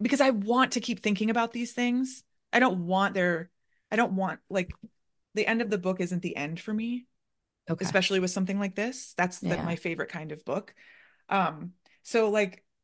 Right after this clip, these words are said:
Speaker 1: you know, I don't know. I was gonna read you to you, but it's the final paragraph. "Sometimes," she sighs, "we don't learn a goddamn thing. Most of us are flat chalk slates washed clean by time, dust, and then the darkness. In the end,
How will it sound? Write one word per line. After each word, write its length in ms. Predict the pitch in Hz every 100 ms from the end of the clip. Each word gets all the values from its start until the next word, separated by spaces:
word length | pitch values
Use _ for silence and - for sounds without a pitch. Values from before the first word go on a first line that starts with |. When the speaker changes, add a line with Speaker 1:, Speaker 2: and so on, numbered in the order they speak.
| _
Speaker 1:
you 140 | 214 240
know, 300 | 185 180 196 _ _ _ _ _ _ _ _ _ _ _ _ _ -
I 40 |
don't 120 | 190
know. 140 | - - - - _
I 60 | 170
was 160 | 170 165
gonna 200 | 175 156
read 220 | 160 151
you 200 | 160 160
to 160 | -
you, 140 | 165 151
but 120 | 156
it's 200 | 175 - - - -
the 100 | 196
final 360 | 208 233 240
paragraph. 520 | 233 190 180 160 131 - - -
"Sometimes," 640 | 247 262 262 254 247 240
she 100 | 233
sighs, 380 | - 202 202 202
"we 80 | 196
don't 240 | 196 196
learn 260 | 180 170 170
a 60 | 156
goddamn 440 | 147 143 143 139
thing. 360 | - 127 135 135 _ -
Most 220 | 202 190
of 80 | 202
us 140 | 196
are 80 | 190
flat 300 | 180 170 156
chalk 260 | - 165 160
slates 440 | - 170 147 -
washed 360 | - 147 156 -
clean 300 | - 185 190
by 160 | 185 185
time, 420 | 151 147 147 156
dust, 340 | 185 185 185 -
and 160 | 180
then 120 | 170 170
the 60 |
darkness. 500 | 170 131 - 139 -
In 160 | - 185
the 120 | 196
end, 300 | 156 151 147